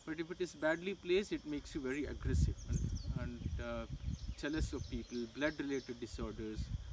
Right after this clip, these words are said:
bone marrow-related disorders. To get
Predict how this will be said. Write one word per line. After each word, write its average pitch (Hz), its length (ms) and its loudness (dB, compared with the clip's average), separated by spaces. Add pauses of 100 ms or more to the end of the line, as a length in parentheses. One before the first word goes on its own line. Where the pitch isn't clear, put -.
(180)
bone 143 220 0
marrow-related 123 640 0
disorders. 104 640 -8 (880)
To 196 180 2 (180)
get 233 160 0